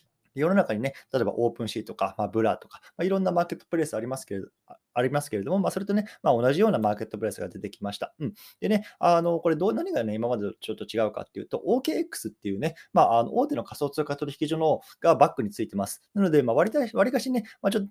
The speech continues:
信頼できるんじゃないかななんて僕は思ってますね。うん。で、まあ、一つの機能として、このアグリゲーター機能ですね。まあ、これ結構今まで、あの、なんだろうな、あの、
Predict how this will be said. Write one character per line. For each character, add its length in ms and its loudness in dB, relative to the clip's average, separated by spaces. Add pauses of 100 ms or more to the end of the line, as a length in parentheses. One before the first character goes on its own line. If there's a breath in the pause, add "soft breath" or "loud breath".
信 300 2
頼 140 6
で 100 2
き 80 -2
る 60 2
ん 40 -2
じ 60 -2
ゃ 40 0
な 80 0
い 60 -4
か 80 -4
な 140 4
な 100 2
ん 60 -4
て 80 -14
僕 180 -4
は 80 4
思 140 -4
っ 40 -8
て 120 -16
ま 100 -6
す 100 -8
ね。 220 -2
う 60 -8
ん。 100 -4 (760)
で、 300 2
ま 100 0
あ、 20 2
一 140 -6
つ 100 -6
の 100 -2
機 120 -4
能 100 0
と 80 -8
し 40 -8
て、 80 -16
こ 80 -12
の 120 -14
ア 80 0
グ 120 2
リ 100 0
ゲ 140 0
ー 40 -2
タ 120 2
ー 80 0
機 120 -6
能 140 4
で 80 0
す 100 -12
ね。 120 -4 (180 loud breath)
ま 60 -8
あ、 20 -6
こ 80 -2
れ 60 -2
結 200 -4
構 140 2
今 160 2
ま 100 4
で、 60 -2
あ 100 2
の、 160 -2
な 120 -4
ん 40 -4
だ 80 0
ろ 60 -4
う 20 -10
な、 140 -6 (300 loud breath)
あ 220 0
の、 760 -4